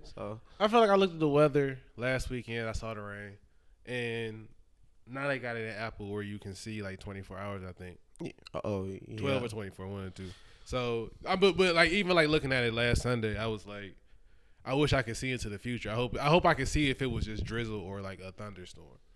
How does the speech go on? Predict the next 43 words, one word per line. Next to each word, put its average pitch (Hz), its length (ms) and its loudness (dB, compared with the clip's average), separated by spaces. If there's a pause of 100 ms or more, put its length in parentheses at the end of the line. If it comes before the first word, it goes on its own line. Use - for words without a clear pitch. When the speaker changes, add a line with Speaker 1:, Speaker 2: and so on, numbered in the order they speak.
(120)
Speaker 1:
Yeah. 90 360 -14
Speaker 2:
'Cause, 147 320 0 (200)
'cause 208 120 0
that 220 160 10
was 226 120 8
really 202 160 6
gonna 165 160 2
color 160 240 0
my 143 160 0
opinion 135 300 -2
of 120 120 -4
it 113 100 -10
too. 131 180 -2
I 117 60 0
Speaker 1:
You 120 60 0
Speaker 2:
was 123 80 -4
Speaker 1:
know, 117 60 -4
it's 110 80 -4
Speaker 2:
like, 104 60 -8
Speaker 1:
crazy. 123 340 -4
If 107 100 -16
I'd 131 220 0
have 104 120 -8
known 110 540 -8
it 107 100 -8
was 107 200 -10
gonna 98 160 -14
be 104 120 -12
like 104 280 -12
that 101 280 -12
outside 98 480 -12
for - 200 -20
show 107 540 -8
in 101 120 -12
advance, 113 760 -10 (1400)
I 123 120 -6
would 117 200 -4
never 95 280 -12
honestly 98 420 -16
probably 92 300 -16
went 95 200 -18
to 90 80 -18
Yard 90 300 -14